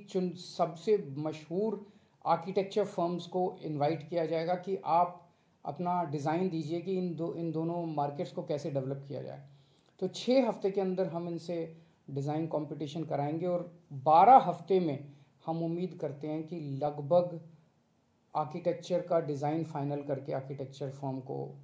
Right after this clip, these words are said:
कॉन्ट्रैक्ट दे दिया जाएगा और उसके बाद इन दोनों फूड हब्स को डेवलप करने का काम शुरू होगा। इन दोनों के एक्सपीरियंसेस के बेसिस पे फिर पूरे दिल्ली में एक साथ अगले फेज़ में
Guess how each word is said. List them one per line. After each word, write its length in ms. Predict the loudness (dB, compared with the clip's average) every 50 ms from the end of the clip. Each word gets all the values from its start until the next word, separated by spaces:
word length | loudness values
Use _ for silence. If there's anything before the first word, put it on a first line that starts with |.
| -14 _
कॉन्ट्रैक्ट 460 | -6 -6 -6 -6 -6 -8 -8 -8 -10
दे 80 | -10 -8
दिया 200 | -6 -6 -8 -6
जाएगा 360 | -8 -10 -10 -10 -12 -16 -18 -20 -20 _ _ _ _ _ _ _ _ _ _ _ -10 0
और 120 | 0 0
उसके 380 | 0 0 -2 -4 -2 4 4 6
बाद 320 | 8 8 8 6 6 2 -4
इन 160 | -4 -4 -2
दोनों 600 | -2 -2 -2 -2 -2 -2 -2 -4 -6 -8 -14 -18 -20 _ _
फूड 280 | -10 -8 -6 -4 -2
हब्स 220 | -4 -4 -4 -6 -10
को 180 | -8 -8 -8
डेवलप 380 | -4 -4 -4 -2 -2 -4 -6 -4
करने 240 | -6 -6 -4 -4 -6
का 140 | -6 -8 -10 -10 -12 -18 -20 _ _ _ -6
काम 220 | -4 -4 -4 -6
शुरू 260 | -6 -6 -6 -4 -2
होगा। 380 | -4 0 0 0 -2 -2 -6 -14 -20 _ _ _ _ _ _ _ _ _ _ _ 2
इन 180 | 2 2 6
दोनों 380 | 10 10 10 10 10 8 6 6
के 200 | 6 4 4 4
एक्सपीरियंसेस 880 | 4 2 0 -4 -6 -8 -8 -2 0 0 0 0 0 0 0 0 0 -2
के 140 | -2 -2 -2
बेसिस 440 | 0 0 -2 -2 -2 -4 -6 -4
पे 160 | -2 0 0 0
फिर 320 | 2 0 -2 -2 -4 -8 -4
पूरे 240 | -2 4 4 4 4
दिल्ली 320 | 4 0 -2 0 0 2
में 140 | 2 2 0
एक 380 | -2 -2 4 4 4 4 4
साथ 220 | 0 2 2 2 2
अगले 360 | 2 -4 -6 -4 -4 -4 -4
फेज़ 300 | -4 -4 -6 -6 -4 -4
में 300 | -6 -6 -6 -8 -14 -18